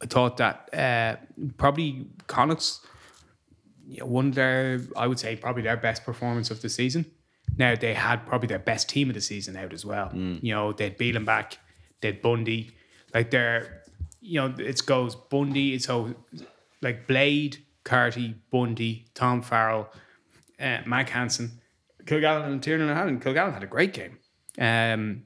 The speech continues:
Speaker 1: and he's so fast and tall.
Speaker 2: Tiernan O'Halloran must have played about three hundred games for Connacht at this
Speaker 1: It's like
Speaker 2: stage.
Speaker 1: two hundred and fifty or something like that, two hundred and forty. He's re-signed as well. Uh, so, like, their backline is, is really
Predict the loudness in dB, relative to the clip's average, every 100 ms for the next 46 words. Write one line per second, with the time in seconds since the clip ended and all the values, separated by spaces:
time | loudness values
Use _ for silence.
0 | -8 0 2 2 0 -2 0 2 0 -4
1 | -8 -8 0 4 4 2 -8 -10 0 2
2 | 2 2 0 -2 -4 -6 -6 -8 -8 -8
3 | -8 -10 -12 -12 -12 -12 -12 -12 -6 -2
4 | -2 -4 -4 2 2 2 -2 -6 -8 -12
5 | -14 -12 -8 -8 -10 -10 -6 -8 -8 -16
6 | -16 -14 -8 -8 -8 -10 -8 -6 0 0
7 | 0 -2 0 0 -2 -6 -6 -6 -6 -10
8 | _ -20 -20 _ _ _ 0 2 2 2
9 | 0 -2 -8 _ 0 4 4 2 2 2
10 | 4 2 2 0 0 -4 -8 -8 -8 -4
11 | 0 0 0 -4